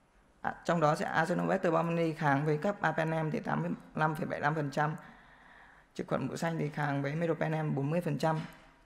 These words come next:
Klebsiella thì kháng với hầu hết tất cả các kháng sinh đang dùng.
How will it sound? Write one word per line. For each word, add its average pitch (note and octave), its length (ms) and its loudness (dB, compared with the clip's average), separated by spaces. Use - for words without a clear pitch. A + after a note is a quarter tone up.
Klebsiella D#3+ 720 0
thì D3+ 140 0
kháng C#3+ 220 0
với F3+ 100 2
hầu C#3 120 4
hết G#3 180 0
tất - 120 -2
cả - 120 4
các - 120 -4
kháng D3 140 -2
sinh D#3+ 160 -4
đang D#3 140 -2
dùng. D3+ 220 2